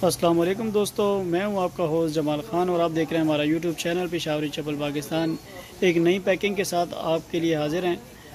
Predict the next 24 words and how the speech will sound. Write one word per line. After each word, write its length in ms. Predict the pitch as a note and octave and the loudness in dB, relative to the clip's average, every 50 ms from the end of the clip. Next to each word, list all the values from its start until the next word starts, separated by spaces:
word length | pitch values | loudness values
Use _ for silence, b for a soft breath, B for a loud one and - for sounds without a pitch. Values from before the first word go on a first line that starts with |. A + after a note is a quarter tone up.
| - - - - - - - | -16 -18 -18 -18 -20 -16 -4
क्योंकि 240 | - F3+ E3+ - F#3 | -2 -2 0 2 2
मैं 180 | E3 E3+ F3 E3+ | 4 4 4 4
चाहता 260 | F3 F3 F3+ F3+ G3 | 2 0 2 2 2
हूं 120 | F#3+ F#3+ | 0 0
कि 280 | F3 F3 F3+ F3 F3 E3+ | 0 0 0 2 2 2
हमारे 320 | E3 D#3+ D#3+ D#3+ D#3+ E3+ | 2 2 2 2 2 2
viewers 320 | E3+ F3 F3 F3+ F#3 F3 E3 | 4 4 4 4 2 0 2
भी 100 | F3 E3+ | 0 2
देखें 300 | E3+ E3 - F3 E3+ D#3 | 0 0 0 0 -2 0
कि 100 | D#3+ D#3 | 0 -2
कौन 240 | - F3 F3 F3 E3+ | 0 0 2 2 4
लोग 180 | E3+ E3+ D#3 | 2 2 2
order 220 | D#3 D#3+ D#3+ F3+ E3 | 2 0 0 -2 -2
कर 160 | - F3+ E3+ | -2 -2 0
रहे 100 | F3 F3 | 0 0
हैं 60 | E3 | 0
और 60 | D#3+ | 0
किस 180 | - G3+ F#3 - | 0 -2 -2 0
किस 180 | - F#3 E3+ | 0 0 0
city 240 | - F#3 D#3+ F3 F#3+ | 0 -4 -2 -2 -2
से 120 | E3+ F#3 D#3+ | -2 -2 -2
कर 180 | - F#3 F#3 | 0 -2 0
रहे 140 | F3 F#3 E3+ | 2 2 0
हैं। 120 | E3 - | 0 -2